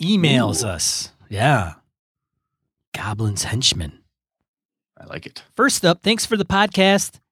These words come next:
Speaker 1: It's got me through some late night decorating sessions. Uh, been listening since about episode ninety.
Speaker 2: Pretty cool.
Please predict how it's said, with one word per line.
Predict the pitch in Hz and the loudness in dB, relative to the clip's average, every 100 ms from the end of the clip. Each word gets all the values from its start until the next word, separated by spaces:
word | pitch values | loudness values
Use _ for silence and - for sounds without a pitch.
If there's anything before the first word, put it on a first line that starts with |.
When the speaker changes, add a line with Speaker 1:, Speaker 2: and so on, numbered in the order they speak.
| _ | _
Speaker 1:
It's | - | -2
got | 170 190 | 0 2
me | 180 185 180 | 0 0 0
through | - 165 175 165 | 2 4 6 4
some | - 160 | 2 2
late | 156 156 | 2 2
night | 143 147 | 2 0
decorating | 139 143 156 139 135 127 | 0 -2 2 2 2 0
sessions. | - - 165 147 - 127 101 85 80 - - _ _ _ _ _ _ _ _ _ | -2 -2 -2 -2 -2 -4 -6 -10 -10 -10 -10 _ _ _ _ _ _ _ _ _
Uh, | 113 110 113 | -8 -4 -2
been | 127 156 | 0 4
listening | 180 185 190 175 | 4 2 0 0
since | - 185 165 | 0 -2 0
about | 151 151 151 _ - | 2 2 0 _ -8
episode | 160 160 - 156 123 | -4 0 2 4 4
ninety. | 120 139 139 107 87 78 _ _ _ _ _ _ | 2 2 2 -2 -4 -8 _ _ _ _ _ _
Speaker 2:
Pretty | - 135 | -18 -16
cool. | 127 - 147 131 | -10 -4 -4 -4